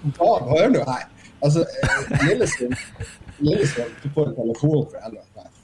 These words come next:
og så spør de, «Ja, kan, kan dere spille cup, eh, eventuelt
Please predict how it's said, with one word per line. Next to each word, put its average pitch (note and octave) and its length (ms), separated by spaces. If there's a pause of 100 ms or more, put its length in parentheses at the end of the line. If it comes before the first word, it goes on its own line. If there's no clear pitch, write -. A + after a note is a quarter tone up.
og C3 160
så C#3+ 140
spør C#3 240
de, D#3 180
«Ja, G3 80 (1300)
kan, D#3 240 (160)
kan D3 240
dere C3+ 160
spille C#3+ 400
cup, C3 240
eh, A#2+ 500 (380)
eventuelt B2+ 400